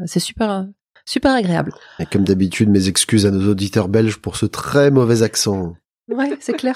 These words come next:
Speaker 1: tu peux. Euh, la traduction originale a été faite par le fameux Louis Postif. Donc, ne... si vous souhaitez découvrir ce livre, ne lisez pas l'édition qui date d'avant mille neuf cent quatre-vingt-douze.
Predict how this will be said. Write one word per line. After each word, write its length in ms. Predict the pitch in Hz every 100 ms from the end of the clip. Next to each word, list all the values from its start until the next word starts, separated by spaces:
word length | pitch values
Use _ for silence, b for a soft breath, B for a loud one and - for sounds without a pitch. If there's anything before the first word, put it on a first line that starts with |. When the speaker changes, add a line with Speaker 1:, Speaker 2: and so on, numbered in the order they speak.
| 415
Speaker 1:
tu 80 | -
peux. 200 | - 254 - _ B B B B B B B -
Euh, 260 | 240 233 233
la 140 | 254
traduction 460 | 262 359 349 - 330
originale 380 | 311 262 277 269
a 100 | 226
été 180 | 226 226
faite 240 | 247 247
par 160 | 214 196
le 80 |
fameux 460 | 220 - 285 302 349
Louis 200 | 302 294
Postif. 680 | 240 247 - - 269 - - 226 - _ _ 196
Donc, 320 | 233 247 -
ne... 840 | 214 214 208 208 214 214 208 208 208
si 180 | -
vous 140 | 233 226
souhaitez 320 | - 302 277
découvrir 320 | 240 240 220
ce 140 | - 226
livre, 320 | 247 254 220
ne 100 | 226
lisez 300 | 226 240 254
pas 200 | - 233
l'édition 520 | 233 202 - 214 214
qui 120 | -
date 220 | 190 185
d'avant 340 | 180 190 190 196
mille 160 | 190
neuf 120 | 175 -
cent 120 | 185
quatre-vingt-douze. 680 | 190 - 165 156 165 160